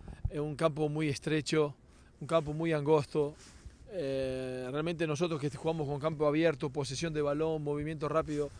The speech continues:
se nos hizo muy difícil. Se hizo difícil porque había que hacer un toque extra siempre, había que preparar el balón para que no picara, entonces no, no, no nos encontramos con nuestro fútbol, costó mucho y bueno, ahora pasó, no nos vamos a detener en eso porque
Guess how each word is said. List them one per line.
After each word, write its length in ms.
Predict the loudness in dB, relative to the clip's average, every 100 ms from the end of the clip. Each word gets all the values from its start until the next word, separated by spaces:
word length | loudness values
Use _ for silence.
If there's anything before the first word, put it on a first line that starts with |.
| -20
se 140 | -12 -8
nos 100 | -6
hizo 200 | -4 -4
muy 100 | -4
difícil. 340 | -4 -6 -8 -20 -20 -20 -20
Se 140 | -10 -4
hizo 140 | -2
difícil 320 | -2 0 0
porque 220 | 0 0
había 180 | 2 2
que 40 | 0
hacer 220 | -2 -4
un 100 | -2
toque 360 | -4 0 0
extra 260 | 0 -2 -8
siempre, 500 | -4 -6 -6 -8 -10 -10 -20 -18 -16
había 260 | -2 4 4
que 160 | 4 -4 -6 -20 -10
preparar 420 | -4 0 6 6
el 60 | 8
balón 420 | 6 6 4 4
para 200 | 2 2
que 80 | 2
no 120 | 0
picara, 640 | 0 0 2 4 4 2 0 -10 -20 -14
entonces 400 | -12 -6 -4 -2
no, 240 | 0 0 -2
no, 360 | -2 0 -2
no 140 | -2 -4
nos 120 | -4
encontramos 440 | -4 -4 -2 -4 -4
con 120 | -4
nuestro 200 | -2 -4
fútbol, 400 | 0 2 2 0 -8 -20 -20 -10
costó 280 | -8 -2 0
mucho 340 | 0 2 4
y 40 | 4
bueno, 260 | 2 -2
ahora 400 | -4 -2 -2 -6 -12 -20 -20 -20 -8
pasó, 360 | -4 2 4 4
no 100 | 0
nos 80 | -2
vamos 220 | 0 2
a 20 |
detener 320 | 2 0 -2
en 120 | -2
eso 300 | -4 -2 -2 -2
porque 400 | -8 -6 -8